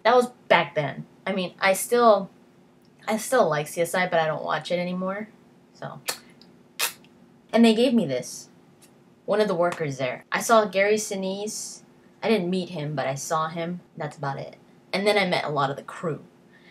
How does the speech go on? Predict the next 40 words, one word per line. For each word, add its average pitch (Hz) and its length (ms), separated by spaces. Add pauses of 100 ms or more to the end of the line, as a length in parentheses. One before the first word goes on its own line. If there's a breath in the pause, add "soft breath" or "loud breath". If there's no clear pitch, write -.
(140)
And 196 100
I 196 140
got 190 300
to 196 100
walk 160 340
on 165 180
the 135 80
set, - 340 (220)
too. 156 280 (220)
That 131 180
was 135 120
pretty - 260
cool. - 240 (100)
And 294 80
then 320 80
they 330 140
gave 349 160
me 339 80
the 339 100
hat, 349 380
and 277 100
I 302 120
was 294 160
like, 294 260
"Yeah." 311 1120 (500 loud breath)
But 277 560 (300)
today's 320 380
Dedication 214 680
Tuesday, 226 600
and 180 120
I'm 240 80
gonna 311 160
be 240 80
talking 233 420
about, 143 460
guess 233 260
what? 262 280 (560 soft breath)
Gears 160 420
of 185 360
War. 147 580